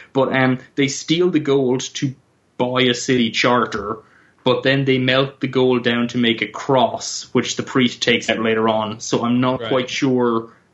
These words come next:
Speaker 1: Was there extra gold? I'm, I'm not <laughs> entirely sure how that works.
Speaker 2: Yeah,
Speaker 1: But, uh,
Speaker 2: my
Speaker 1: that's
Speaker 2: first
Speaker 1: a
Speaker 2: time around,
Speaker 1: minor
Speaker 2: I was a
Speaker 1: thing.
Speaker 2: little fuzzy on that.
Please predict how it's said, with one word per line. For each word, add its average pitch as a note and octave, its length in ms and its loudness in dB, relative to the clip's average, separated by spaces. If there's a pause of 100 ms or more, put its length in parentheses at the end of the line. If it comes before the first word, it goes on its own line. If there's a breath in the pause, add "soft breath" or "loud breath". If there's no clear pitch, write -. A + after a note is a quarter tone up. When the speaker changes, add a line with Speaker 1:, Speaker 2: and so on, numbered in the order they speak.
(120)
Speaker 1:
Was B2+ 240 0
there B2 160 2
extra C3+ 440 -2
gold? C#3 640 0
I'm, A#2 320 -2
I'm B2 140 -2
not B2+ 140 -2
<laughs> C3+ 160 -2
entirely B2+ 500 0
sure A2+ 420 -2
how A#2 140 2
that G#2 320 -2
works. G2+ 380 -8 (180 loud breath)
Speaker 2:
Yeah, B2 160 -2
Speaker 1:
But, A#2+ 100 0
uh, A#2 60 0
Speaker 2:
my F#3 80 0
Speaker 1:
that's - 140 -2
Speaker 2:
first F3+ 120 0
Speaker 1:
a D3 60 -2
Speaker 2:
time C#3 120 0
around, - 80 0 (140)
Speaker 1:
minor C3+ 60 0
Speaker 2:
I B2+ 40 0
was A#2+ 100 -2
a - 20 -6
Speaker 1:
thing. C3 80 -4
Speaker 2:
little A#2 180 -4
fuzzy A2 440 -6
on G2+ 140 -6
that. G2 280 -6